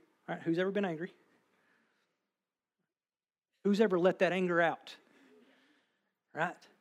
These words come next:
So we know how it feels to have the emotion, to let it out. When we let out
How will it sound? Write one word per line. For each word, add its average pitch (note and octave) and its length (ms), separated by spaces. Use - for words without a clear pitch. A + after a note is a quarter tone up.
So - 140
we F#3 120
know B3 160
how C4 180
it - 100
feels A#3+ 380
to E3 80
have A3 260
the B3 60
emotion, A3 460
to F#3+ 100
let G3 180
it G3 80
out. F#3+ 160
When E3 120
we D#3+ 100
let G#3 360
out A3+ 240